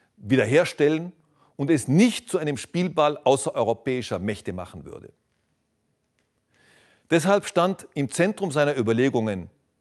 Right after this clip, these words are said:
erstens eine europäische Außenpolitik, um auf der Bühne der Weltpolitik nicht von anderen beherrscht zu werden. Zweitens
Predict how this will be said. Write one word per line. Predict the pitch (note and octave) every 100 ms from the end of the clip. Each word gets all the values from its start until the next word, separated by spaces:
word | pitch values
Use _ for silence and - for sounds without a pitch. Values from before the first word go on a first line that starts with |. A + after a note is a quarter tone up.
| _ -
erstens | C#3+ C#3+ - G2 - - _ _
eine | G#2 A2
europäische | A2+ G#2+ - A2 - A2
Außenpolitik, | G#2+ A2 A#2+ B2+ C3 - G3 - - _ _ _
um | - B2 B2+ -
auf | G#2+
der | A2+
Bühne | G2 D3 B2
der | G2+ G2
Weltpolitik | C#3 - A#2 G#2 - G2+ - _ _
nicht | - C#3+ - - _ _
von | - B2 A2+ A#2
anderen | C#3 D#3 C#3+ A#2+ A2+ A2+ -
beherrscht | F#2 F#2 C3 C3 -
zu | C#3+
werden. | C3+ C#3+ E3 G3+ _ _ _ _ _
Zweitens | - D3 F3+ - A#3 -